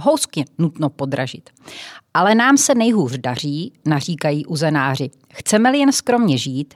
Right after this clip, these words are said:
buřty nutno podražit, podražit. Pan domácí hned se straší, maso, pivo, chléb je dražší. Chceme-li jen skromně žít, činži nutno přirazit.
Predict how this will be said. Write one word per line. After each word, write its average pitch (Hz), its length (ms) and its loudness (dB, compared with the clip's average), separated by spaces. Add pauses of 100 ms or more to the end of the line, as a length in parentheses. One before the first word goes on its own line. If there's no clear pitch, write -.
(120)
buřty 180 520 0
nutno 226 320 0
podražit, 151 760 -2
podražit. 147 540 -2 (600)
Pan 175 180 2
domácí 226 560 2
hned 202 220 0
se 254 100 -2
straší, 262 560 -2 (120)
maso, 156 380 0
pivo, 151 320 -4
chléb 139 420 -2
je 196 80 -2
dražší. 135 460 -4 (180)
Chceme-li 254 400 2
jen 277 140 6
skromně 175 480 0
žít, 160 320 -6 (300)
činži 233 420 4 (160)
nutno 151 300 -2
přirazit. 135 640 -4